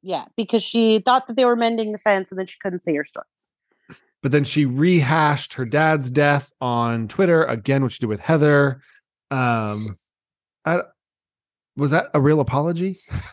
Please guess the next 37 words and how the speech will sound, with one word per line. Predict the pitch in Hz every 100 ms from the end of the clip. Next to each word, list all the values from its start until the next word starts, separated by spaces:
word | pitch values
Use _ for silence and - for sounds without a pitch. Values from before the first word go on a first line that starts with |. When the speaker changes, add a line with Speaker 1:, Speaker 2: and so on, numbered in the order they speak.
| -
Speaker 1:
No. | 208 190
Speaker 2:
Again? | 131 147 175 - - - -
<laughs> | - - _ _ _
Why | 170 247
are | 294
we | 233
here? | 170 - 208 170
Why | 151 190
are | 208
these | 175 185 175
four? | 175 175 180
I | 156
just | 147 -
don't. | 131 110 101 110 - _ _ - _
Did | 151
they | 247
say | 226
how | 302
many | 285
parts | - 180 180
this | 214 220
is? | 220 208
It | 151
better | 143 131
not | 110
be | 113
three. | - 107 104 - _ _ _ _ _ _ _ _ _ _ _ _ _ _ _ - - - _ _ 311
Speaker 1:
They | 330
didn't, | 277 302 339 359 -
but | 240 277
I'm | 277 277 254
really | 254 269 262
hoping | 247 240
it's | 226 -
two | - 220
'cause | 180 190
I, | 196 196 196